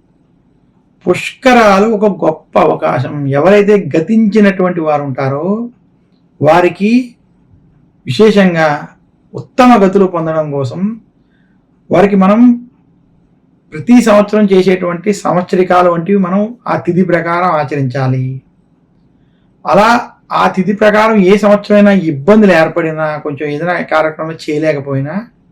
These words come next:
లేదా వారు చాలామంది ఏ సమయంలో చనిపోయారో, ఏ తిథిలో చనిపోయారో తెలియనటువంటి వారికి కరోనా వంటి మహమ్మారి సమయంలో కావచ్చు, ఇతర దేశాల్లో కావచ్చు, లేదా ఏదైనా యుద్ధంలో కావచ్చు, ఎవరైనా ఏ సమయంలో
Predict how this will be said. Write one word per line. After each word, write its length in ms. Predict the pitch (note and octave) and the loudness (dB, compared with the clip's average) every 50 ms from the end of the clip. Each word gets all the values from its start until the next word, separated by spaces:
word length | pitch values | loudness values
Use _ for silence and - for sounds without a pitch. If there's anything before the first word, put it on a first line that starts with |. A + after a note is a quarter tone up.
| _ _ _ _ _ _ _ _ _ _ _ _ _ _ _ _ _ _ - | _ _ _ _ _ _ _ _ _ _ _ _ _ _ _ _ _ _ 0
లేదా 240 | D#3+ F#3+ G#3+ A#3+ A#3+ | 2 2 4 4 4
వారు 380 | A3+ A3 G#3+ G#3 G#3+ G#3+ G#3 - - _ - - | 4 4 4 4 4 2 0 -2 -10 _ -4 0
చాలామంది 560 | D#3+ F3+ G#3 A3+ A3+ A3+ A3 G#3+ G#3 G3+ G#3 G3+ G#3 G3+ F#3 - B2+ B2+ C#3+ D#3+ F#3 | 2 2 4 4 4 4 4 4 4 4 4 2 2 0 0 0 0 0 2 2 4
ఏ 160 | G#3+ A#3 A#3+ | 4 4 2
సమయంలో 680 | A#3+ - F#3+ F#3+ G3+ G3+ G3+ G3 G3 G3 G3 G3 G3 | 2 2 0 2 2 2 4 4 4 4 4 4 2
చనిపోయారో, 560 | G3 - F3+ F3 F3 F3+ F3 F3 F3 F3 F#3 | 2 0 -2 -4 -4 -2 0 2 2 2 2
ఏ 220 | F3+ E3 E3 G3 A3 | 2 4 4 4 4
తిథిలో 420 | G3 - G3 E3 F#3+ G3 G3 G3 | 4 0 0 2 4 4 4 4
చనిపోయారో 540 | G3 F#3+ F3+ F3 F3+ F3 F3 F3+ F3 F3+ F#3 | 2 0 0 -2 -2 -2 0 0 2 2 0
తెలియనటువంటి 760 | F3+ - _ - F3 F#3 G3 G3+ G3 F#3 F3 F3 D#3+ D#3 D#3 | -2 -4 _ 0 2 4 6 6 4 4 2 -2 -6 -6 -6
వారికి 580 | D3+ C#3+ C#3 C3+ B2+ C#3 D3 D3 C#3+ C#3+ D3 _ _ _ _ _ _ _ _ _ _ _ _ _ _ _ _ _ _ - | -6 -6 -6 -8 -10 -12 -16 -16 -18 -18 -20 _ _ _ _ _ _ _ _ _ _ _ _ _ _ _ _ _ _ -2
కరోనా 420 | - F3 F#3 G#3+ A3+ A3+ A3+ A3 G#3+ | 2 2 4 4 4 4 2 2 4
వంటి 260 | G#3+ G#3 G3 G#3 G#3 | 4 4 4 4 4
మహమ్మారి 500 | G3 F3+ D3+ F3+ F#3 F#3 F#3 F3+ F3+ F3 | 2 2 2 2 2 2 2 2 2 0
సమయంలో 420 | F3 E3+ E3+ E3+ E3+ E3+ E3+ E3 | -2 -4 -4 -6 -6 -6 -6 -4
కావచ్చు, 480 | E3 E3 D#3+ D3+ D#3+ E3 - - G3 G3+ | -4 -4 -4 -4 -4 -8 -6 -2 -2 0
ఇతర 300 | F3+ E3+ E3 G3 G3+ G#3 | 0 0 2 2 2 4
దేశాల్లో 580 | G3 F3 E3+ F3+ F3 F#3+ F3+ F#3 F#3 F#3 F3+ | 4 4 2 2 2 2 2 4 4 2 2
కావచ్చు, 460 | F3 E3+ E3 D#3+ E3 E3 D#3+ - G3 F#3+ | 2 0 0 -2 -2 -2 -4 -2 -2 -2
లేదా 280 | F#3 E3 E3 E3+ F#3+ | 0 0 0 0 0
ఏదైనా 340 | F#3 F3 E3+ E3+ F3+ F#3+ G3 | 0 0 0 0 0 2 2
యుద్ధంలో 640 | F#3+ E3+ D#3+ C#3+ - - G3+ G3+ G3 F#3+ F#3 F3+ | 2 0 -2 -2 0 2 4 4 6 4 4 2
కావచ్చు, 540 | F3 E3+ E3 D#3+ D#3 D#3 - - G#3 G3+ G3 - _ _ _ _ _ _ - | 2 2 0 0 -2 -2 -2 -2 -2 -2 -2 -6 _ _ _ _ _ _ 0
ఎవరైనా 400 | D3+ D#3+ F#3+ G3+ G#3+ G#3+ A3 G#3+ | 4 4 6 4 4 4 2 2
ఏ 380 | G#3 F3+ E3 F3 G#3 A#3+ A#3+ | 2 2 4 4 4 4 4
సమయంలో 880 | A#3 - G#3 G3 G#3 G#3 G#3 G#3 G3+ G3+ F#3+ F#3+ F#3+ F#3+ F#3 E3 D#3+ - | 4 2 2 2 4 4 4 4 4 4 4 4 4 4 2 2 -2 -4